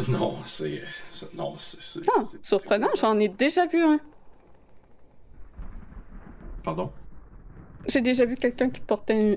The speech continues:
Speaker 2: une, une broche semblable. Un é-, un étranger comme vous.
Speaker 1: Mhm. Euh, il, il ressemblait à quoi, ce, ce, cet étranger ?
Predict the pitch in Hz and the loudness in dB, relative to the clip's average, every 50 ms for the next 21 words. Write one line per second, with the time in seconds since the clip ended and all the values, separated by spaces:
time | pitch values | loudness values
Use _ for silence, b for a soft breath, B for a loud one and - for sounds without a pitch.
0 | - - 214 208 196 - - 202 202 - - - - 226 226 220 208 202 190 196 | 4 4 4 4 4 2 2 0 0 0 -2 2 4 6 6 6 6 4 2 0
1 | 196 185 - - - - - - - - - - - - - - - - - - | -2 -4 -6 -10 -12 -12 -12 -12 -14 -14 -14 -12 -12 -12 -12 -10 -10 -10 -10 -10
2 | - - - - - - - - 240 247 262 262 226 233 233 233 254 285 - - | -10 -12 -12 -14 -14 -4 0 4 4 6 6 6 6 4 4 4 4 2 4 4
3 | 330 320 320 - 359 359 - 349 339 330 330 208 175 - - - - - - - | 4 4 4 4 2 2 4 4 4 4 4 4 0 0 -4 -14 -16 -16 -14 -14
4 | - - - - - - - - - - - - - - - - - - - - | -12 -12 -14 -14 -14 -14 -16 -16 -16 -16 -16 -16 -16 -16 -18 -18 -18 -18 -18 -14
5 | - 110 98 - 113 117 139 151 - - - _ - - - - - - - - | -10 -10 -8 -6 -4 -4 -4 -4 -6 -12 -18 _ -20 -20 -20 -18 -18 -18 -18 -18
6 | - - - - - 107 202 190 190 185 175 165 - - - - - - 160 160 | -18 -18 -18 -12 -6 -4 0 2 2 2 2 0 -4 -10 -14 -16 -14 -14 -12 -12
7 | - - - - 113 110 117 131 131 127 - 190 190 - - 165 156 101 98 - | -12 -8 -4 -2 -2 0 0 0 0 -2 -2 -2 -2 -2 0 0 0 -2 -2 -2
8 | 139 135 123 120 - - - - - 127 - - 135 135 131 131 175 | -4 -4 -4 -4 -4 -6 -6 -4 -4 -4 -4 -2 -4 -2 -2 -4 -4